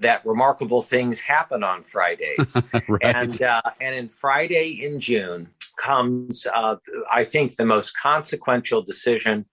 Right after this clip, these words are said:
Speaker 1: certainly of yours and my lifetime, other than Roe, which is the reversal of Roe against Wade. Here we are. It's, it, it's happened,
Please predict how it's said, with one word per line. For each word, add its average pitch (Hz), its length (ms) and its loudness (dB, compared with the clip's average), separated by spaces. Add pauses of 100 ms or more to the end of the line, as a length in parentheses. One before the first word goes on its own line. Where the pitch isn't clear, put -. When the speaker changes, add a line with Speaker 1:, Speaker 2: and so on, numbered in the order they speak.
(240)
Speaker 1:
certainly 117 580 2
of 92 160 -2
yours 113 380 4
and 104 100 -2
my 117 240 2
lifetime, 117 720 0
other 143 220 2
than 147 180 0
Roe, 147 400 2
which 107 220 -4
is 113 120 -8
the 117 120 0
reversal 113 880 2 (340)
of 107 240 0
Roe 110 220 6
against 107 420 0
Wade. 113 340 2
Here 113 160 2
we 113 140 4
are. 113 360 4 (200)
It's, - 260 -2
it, 120 240 2
it's 113 200 0
happened, 110 520 0